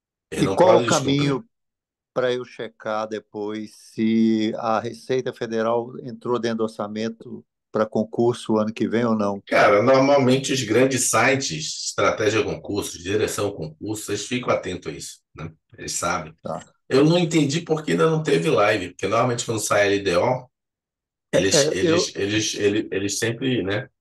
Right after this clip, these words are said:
Speaker 1: fazem live
Speaker 2: Eu,
Speaker 1: dizendo, "Ó,
Speaker 2: eu entendi.
Speaker 1: o
Speaker 2: Eu
Speaker 1: governo
Speaker 2: pesquisei.
Speaker 1: falou,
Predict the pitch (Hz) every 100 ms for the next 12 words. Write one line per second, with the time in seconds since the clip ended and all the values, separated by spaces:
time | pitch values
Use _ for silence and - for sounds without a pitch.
0 | - 98 98 101 85 92 185 147 147 98
1 | 95 120 120 143 165 156 180 165 - 143
2 | 147 120 110 156 135 143 139 143 135 151
3 | - 135 -